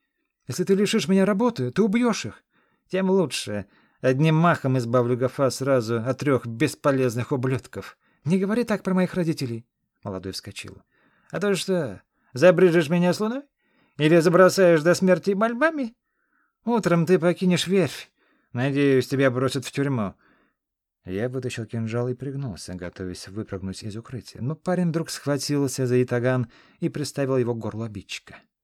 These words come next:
«Ты не оставляешь мне выбора», — приглушенно процедил он.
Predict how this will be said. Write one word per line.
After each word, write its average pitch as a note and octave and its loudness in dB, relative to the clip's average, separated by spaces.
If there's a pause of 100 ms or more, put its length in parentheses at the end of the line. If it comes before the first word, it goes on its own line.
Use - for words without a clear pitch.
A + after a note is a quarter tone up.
(1160)
«Ты A#2+ -10
не A#2 -6
оставляешь C#3 -6
мне D#3 0
выбора», — B2 -6 (560)
приглушенно G2+ -6
процедил F#2+ -12
он. - -18